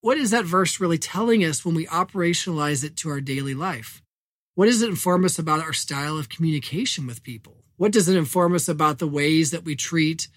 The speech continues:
each other in, in throughout the day, and not in just situations of potential conflict,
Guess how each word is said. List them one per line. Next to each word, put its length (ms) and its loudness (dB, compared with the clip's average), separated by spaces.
each 320 -4
other 280 0
in, 200 -4
in 360 -6
throughout 500 -4
the 60 0
day, 480 0
and 160 4
not 180 6
in 140 2
just 220 -4
situations 680 0
of 140 -6
potential 400 -2
conflict, 840 -6